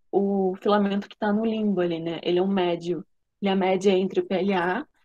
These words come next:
e o A B S. Então, ele consegue ter meio que o, o melhor dos dois mundos, assim dizendo, né? Ele é mais fácil de imprimir que o A B S, então ele não libera gases tóxicos, ele não precisa de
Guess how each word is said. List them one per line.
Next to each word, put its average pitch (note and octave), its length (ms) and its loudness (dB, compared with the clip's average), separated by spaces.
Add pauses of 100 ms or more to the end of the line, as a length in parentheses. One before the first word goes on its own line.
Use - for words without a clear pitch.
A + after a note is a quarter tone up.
(160)
e G3 160 -2
o G3+ 60 4
A F#3+ 60 2
B G#3 100 8
S. F3+ 440 4 (560)
Então, F#3 320 0
ele F#3 140 2
consegue F#3 460 0
ter F3+ 180 6
meio F#3 220 2
que F3+ 240 -4
o, - 240 -4
o - 80 -10
melhor F#3 260 2
dos G3+ 160 0
dois F#3+ 220 2
mundos, F3+ 440 0
assim E3+ 300 -8
dizendo, D#3 460 -6
né? D3+ 160 -10 (600)
Ele F3+ 160 2
é F#3 140 2 (100)
mais G3+ 260 2
fácil G#3 260 4
de G#3+ 60 -2
imprimir G3 220 0
que - 60 -8
o F#3 60 2
A F3+ 40 4
B F3+ 120 0
S, F#3 560 2
então G3 340 0
ele F#3 140 4
não G#3 580 -2 (500)
libera F#3 300 4
gases F#3+ 400 2
tóxicos, - 680 0 (320)
ele F3+ 480 0
não F#3+ 220 -2
precisa G3+ 540 0
de F#3 520 -2